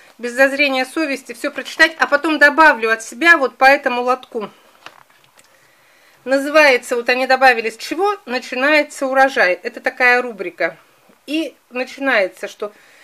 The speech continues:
многие начинающие огородники считают главным досе-, достижением посевной кампании получение дружных стопроцентных всходов. Но это неправильно,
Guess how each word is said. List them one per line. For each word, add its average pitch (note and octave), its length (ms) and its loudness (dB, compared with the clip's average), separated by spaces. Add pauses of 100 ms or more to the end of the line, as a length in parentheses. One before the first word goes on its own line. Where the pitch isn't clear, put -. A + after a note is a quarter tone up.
(400)
многие F4+ 320 0
начинающие C#4 640 0
огородники C4+ 520 -2
считают C4 460 0
главным B3+ 380 4
досе-, A3 360 -10 (120)
достижением C4 720 -4
посевной B3+ 460 -4
кампании D#4+ 560 -2
получение B3 560 -6
дружных D4 540 -4
стопроцентных C#4 800 -6
всходов. G#3 480 -6 (920)
Но B3+ 140 0
это E4 200 2
неправильно, C4 800 2